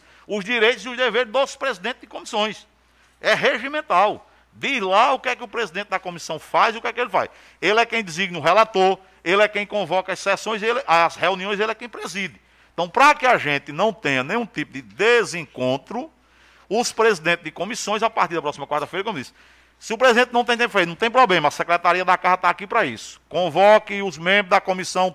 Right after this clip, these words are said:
tal, pra tal dia, tal hora. A secretaria faz a convocação e o mensageiro da casa vai lá e intima,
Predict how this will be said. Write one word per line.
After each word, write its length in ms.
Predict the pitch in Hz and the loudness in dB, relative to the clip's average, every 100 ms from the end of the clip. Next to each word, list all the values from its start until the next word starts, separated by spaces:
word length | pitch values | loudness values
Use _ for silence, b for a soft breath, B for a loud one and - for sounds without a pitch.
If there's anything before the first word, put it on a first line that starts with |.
| - | 4
tal, 360 | 180 196 214 208 B B | 8 8 8 4 B B
pra 160 | 170 185 | 4 4
tal 240 | - 208 | 6 4
dia, 180 | 170 214 | 4 0
tal 180 | 220 226 | 4 6
hora. 300 | 160 120 101 b b | 6 4 0 b b
A 140 | - 160 | -2 0
secretaria 520 | 190 185 180 165 156 | 0 0 4 2 2
faz 360 | - 127 127 127 | -2 -2 0 -2
a 80 | |
convocação 680 | - 127 156 214 214 220 240 | -4 -2 0 2 2 0 -2
e 80 | 226 | -2
o 200 | 247 254 | -6 -6
mensageiro 640 | 185 208 - 220 156 208 | -6 -4 0 2 2 0
da 120 | 208 202 | 2 0
casa 300 | 185 196 196 | 2 0 0
vai 220 | 220 202 | 2 4
lá 180 | 190 226 | 2 2
e 80 | |
intima, 460 | 214 - 196 226 | -4 -14 -12 -10